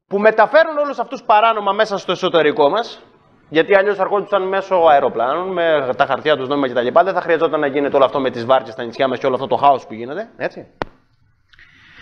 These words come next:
Για, για τις μκο, τους κατατάσσεις στα νομικά πρόσωπα δημοσίου δικαίου και ιδιωτικού τομέου και στα εκκλησιαστικά νηπή που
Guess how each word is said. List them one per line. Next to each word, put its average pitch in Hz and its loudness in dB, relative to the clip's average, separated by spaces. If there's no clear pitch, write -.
Για, 202 2
για 196 0
τις 190 -8
μκο, 285 2
τους 269 -6
κατατάσσεις 226 0
στα 220 0
νομικά 208 0
πρόσωπα 214 -2
δημοσίου 180 -4
δικαίου 208 0
και 190 -4
ιδιωτικού 170 -2
τομέου 190 4
και 170 2
στα 175 2
εκκλησιαστικά 165 2
νηπή 180 -4
που 156 4